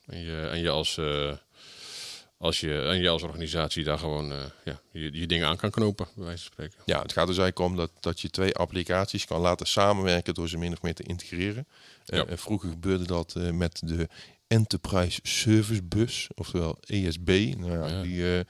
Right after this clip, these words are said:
Speaker 2: die, die hebben wij al een beetje weggestopt in, in, in een ver, ver verleden. Maar neem van ons aan, er zijn nog steeds heel veel, eh, eh,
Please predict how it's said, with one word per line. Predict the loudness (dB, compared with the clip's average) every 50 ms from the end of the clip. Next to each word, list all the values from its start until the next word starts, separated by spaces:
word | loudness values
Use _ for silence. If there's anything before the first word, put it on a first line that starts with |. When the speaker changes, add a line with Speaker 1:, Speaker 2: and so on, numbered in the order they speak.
| -8 -16 -16 -16 -16 -16 -16 -14 -8
Speaker 2:
die, | -4 -2 -2 -2 0
die | 2 4
hebben | 6 8 8 8
wij | 8 8 8
al | 6 6
een | 6
beetje | 4 4 4 4 4 6
weggestopt | 6 6 6 4 2 2 2 2 2 0 0
in, | -2 0 0
in, | 0 2 0 0 0
in | 2 2
een | 2 2
ver, | 6 8 8 8 8
ver | 8 6 6 6
verleden. | 6 4 4 6 6 6 6 4 2 4
Maar | 4 4 4 4 2 2
neem | 2 2 2 4
van | 4 4
ons | 4 4 4 4
aan, | 2 2 2
er | 2
zijn | 2 0 0
nog | 0 0
steeds | 0 0 0 2
heel | 2 2 2 4
veel, | 4 2 2 2 2 0 0
eh, | 0 0 0
eh, | -2